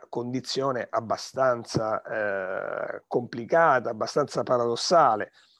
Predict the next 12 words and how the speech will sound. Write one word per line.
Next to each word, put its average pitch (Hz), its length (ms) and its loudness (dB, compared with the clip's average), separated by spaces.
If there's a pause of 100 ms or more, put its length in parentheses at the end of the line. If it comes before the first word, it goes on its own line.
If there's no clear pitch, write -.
(100)
Un 135 240 -8
Parlamento 135 960 2
che 120 340 0
deve 123 200 0
esprimere 123 680 0
la 113 140 -2
centralità 117 720 -2
politica 123 800 -4
delle 113 400 -8
decisioni 120 640 -2
della 120 280 -6
nazione 110 680 -2